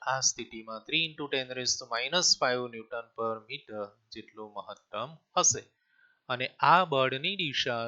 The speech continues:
સદિશ ગોળાકારના જમણા હાથના નિયમ મુજબ L cross B વડે રચાતા સમતલને લંબ નીચે તરફ છે. અહીં મળતું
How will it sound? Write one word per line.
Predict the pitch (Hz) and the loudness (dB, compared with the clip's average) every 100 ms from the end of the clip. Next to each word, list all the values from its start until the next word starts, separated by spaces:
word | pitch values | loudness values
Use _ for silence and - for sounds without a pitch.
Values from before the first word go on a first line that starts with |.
| 110 | -6
સદિશ | 123 135 165 - | -6 -6 -6 -6
ગોળાકારના | 127 120 117 - 113 113 113 104 - | -6 -8 -8 -6 -8 -8 -14 -14 -12
જમણા | 110 127 151 113 | -10 -6 -6 -6
હાથના | - 110 110 110 107 | -14 -14 -12 -12 -12
નિયમ | 123 147 151 156 | -10 -8 -8 -10
મુજબ | 147 110 101 _ _ _ _ _ _ _ _ _ _ - | -8 -8 -10 _ _ _ _ _ _ _ _ _ _ 0
L | 127 131 135 - | 0 2 -2 -6
cross | 123 120 - 127 | -4 -2 -4 -4
B | 135 123 | -8 -6
વડે | 120 113 | -4 -4
રચાતા | 110 - 110 - 117 | -6 -6 -8 -4 -2
સમતલને | - 110 _ 113 123 139 | -2 -6 _ -12 -6 0
લંબ | 165 123 117 _ _ _ _ _ _ _ _ _ _ | 2 2 -4 _ _ _ _ _ _ _ _ _ _
નીચે | 120 110 113 107 | -16 -10 -10 -8
તરફ | 104 110 160 - - _ _ _ _ _ _ | -4 -2 -4 -8 -20 _ _ _ _ _ _
છે. | - - 117 127 _ _ _ _ _ _ _ _ _ _ _ _ _ _ _ _ _ _ _ _ _ _ _ _ _ _ | -12 -12 -14 -20 _ _ _ _ _ _ _ _ _ _ _ _ _ _ _ _ _ _ _ _ _ _ _ _ _ _
અહીં | 170 190 202 | 4 4 4
મળતું | 156 131 - 147 | 4 4 0 -4